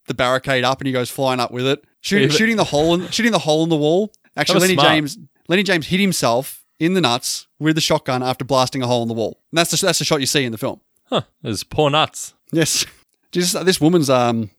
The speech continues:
Speaker 1: she's not intimidated at all.
Speaker 2: Nah, you get the feeling like she's been held up before.
Speaker 1: Yeah.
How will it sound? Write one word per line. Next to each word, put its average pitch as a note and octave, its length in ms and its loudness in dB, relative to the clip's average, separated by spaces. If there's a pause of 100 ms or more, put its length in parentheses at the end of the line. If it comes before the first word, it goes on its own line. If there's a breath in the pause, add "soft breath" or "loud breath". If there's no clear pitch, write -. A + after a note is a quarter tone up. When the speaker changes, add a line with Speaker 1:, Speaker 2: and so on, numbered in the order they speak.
(180)
Speaker 1:
she's D3 220 -4
not D#3 120 2
intimidated C#3+ 440 0
at B2 60 0
all. C3+ 260 2 (100)
Speaker 2:
Nah, E3 340 0 (160)
you E3 120 -4
get - 260 -2
the F#3 100 -2
feeling F3+ 340 0
like B2+ 160 0
she's B2 220 -6
been C#3 180 0
held B2+ 200 2
up B2+ 140 0
before. G2+ 380 -4 (240)
Speaker 1:
Yeah. F#3 260 0